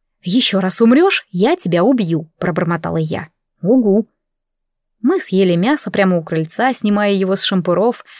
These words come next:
обжигаясь и облизывая пальцы. Расплескали вино, окрасив снег в ярко-красный, а потом тушили угли и убирали мангал под крышу. Чтобы на утро он не превратился в сугроб,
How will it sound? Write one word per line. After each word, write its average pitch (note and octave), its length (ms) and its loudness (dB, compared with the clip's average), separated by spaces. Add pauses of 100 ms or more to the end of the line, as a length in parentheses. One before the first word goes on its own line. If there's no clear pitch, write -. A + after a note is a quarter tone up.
обжигаясь G3+ 760 2
и G3+ 40 2
облизывая G3 540 2
пальцы. F#3+ 560 -4 (440)
Расплескали E3+ 600 -2
вино, E3 340 -2 (180)
окрасив B3 520 0
снег A#3+ 400 0
в - 20 -2
ярко-красный, G#3+ 1040 0 (320)
а - 80 -12
потом D#4 380 0 (280)
тушили C#4 520 2
угли A#3 500 2
и D4+ 320 2
убирали G#3 560 0
мангал F3+ 380 0
под E3+ 200 -8
крышу. - 520 -10 (720)
Чтобы G3 320 0
на F#3+ 140 4
утро A3 300 2
он G#3 200 4
не G#3 80 2
превратился A#3 580 0
в G3 60 -6
сугроб, G3 420 0